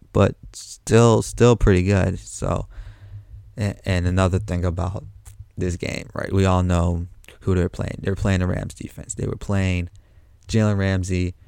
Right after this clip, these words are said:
and Aaron Donald. And if you watched that game, you didn't see Jalen Ramsey on Khalil Raymond, right? You saw Jalen Ramsey on T J Hockenson. And that's gotta be a really big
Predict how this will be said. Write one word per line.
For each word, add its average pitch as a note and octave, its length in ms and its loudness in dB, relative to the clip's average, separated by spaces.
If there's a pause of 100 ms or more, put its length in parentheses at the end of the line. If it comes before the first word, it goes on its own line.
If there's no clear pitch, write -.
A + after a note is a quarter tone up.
(500)
and F2 320 -4
Aaron F#2 300 2
Donald. E2+ 380 -2
And F2 140 -6
if F2+ 140 -6
you A2 140 4
watched G#2 320 -2
that G2 140 -2
game, F#2+ 400 -2 (220)
you G2+ 120 0
didn't D3 220 0
see C#3+ 200 0
Jalen A#2+ 320 0
Ramsey A2+ 320 -2
on F#2+ 80 0
Khalil F#2+ 320 0
Raymond, F2 420 -4
right? - 240 -10
You G2 140 -4
saw G#2+ 340 -2
Jalen G2+ 380 -2
Ramsey F#2 440 -4 (340)
on F2 180 -10
T A2 240 2
J G2 160 2
Hockenson. - 640 -8 (280)
And F#2 200 -4
that's G2+ 260 -2
gotta F#2 300 -2
be F2+ 420 -4 (580)
a F#2+ 80 -2
really F#2+ 440 0
big F2+ 500 -2